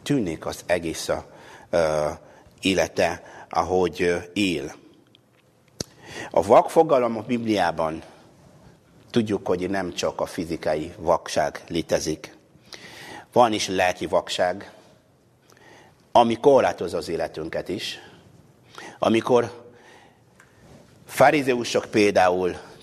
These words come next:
tudjuk, hogy Jézus mondta nekik egyszer, hogy, hogy, hogy vakok vagytok, mert nem látjátok a bűneiteket. Amikor nem látjuk magunkat jól,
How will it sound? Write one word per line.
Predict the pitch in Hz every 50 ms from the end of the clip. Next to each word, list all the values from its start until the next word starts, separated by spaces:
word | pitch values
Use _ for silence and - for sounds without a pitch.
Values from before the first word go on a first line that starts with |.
| - -
tudjuk, | - 98 87 98 95 -
hogy | 101 92 87
Jézus | 95 95 101 95 98 92 - -
mondta | 98 95 92 - -
nekik | 90 85 82 - 90 -
egyszer, | 95 85 - - - 90 85 85
hogy, | - 95 87 82 85 85 82 - -
hogy, | - - 104 87 82 82 85 85 82 82 - - - - - - - _ _
hogy | - - - 85 80 82
vakok | 82 104 104 - 78 -
vagytok, | - 82 76 - - - - - - - - - - - - - -
mert | - 80 78 78 - -
nem | - 85 85 85 82
látjátok | 80 76 71 76 - - - 73 - - 82 - - - - - - _ _ _ _ _ _ _ _ _ _ _ _ _ -
a | -
bűneiteket. | 73 76 80 76 73 69 62 64 65 - - - - - - - - - - _ _ _ _ _ _ _ _ _ _ _ _ _ - - - - - - - - - - - -
Amikor | 101 110 127 131 - 143 135
nem | 135 147 156 170 170
látjuk | 156 131 120 110 - - 117 104 -
magunkat | 101 101 98 92 92 90 85 - 92 82 - - -
jól, | - 87 80 73 64 -